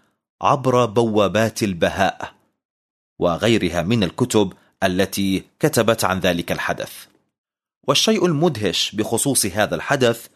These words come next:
هو ما ذكرنا به ستيف سينت عندما استمعنا إلى شهادته، هو أن ستيف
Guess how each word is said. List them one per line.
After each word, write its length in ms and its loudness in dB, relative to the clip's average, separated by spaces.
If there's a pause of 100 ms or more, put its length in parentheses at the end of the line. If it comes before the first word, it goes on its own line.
(240)
هو 320 2
ما 180 2
ذكرنا 600 2
به 300 -2
ستيف 340 -4
سينت 380 2 (300)
عندما 380 0
استمعنا 540 0
إلى 340 0
شهادته، 840 -2 (440)
هو 160 2
أن 260 -2
ستيف 520 0